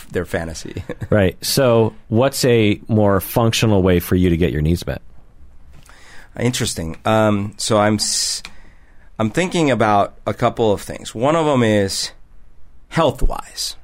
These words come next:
Speaker 1: for example. Um, so if I have reasons to suspect that I could be unhealthy,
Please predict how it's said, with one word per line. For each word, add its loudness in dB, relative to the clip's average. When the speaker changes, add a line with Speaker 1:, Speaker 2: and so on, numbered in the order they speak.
Speaker 1:
for -4
example. -10
Um, 2
so 2
if -2
I 2
have 0
reasons 0
to 0
suspect -4
that -2
I 0
could -4
be -2
unhealthy, -2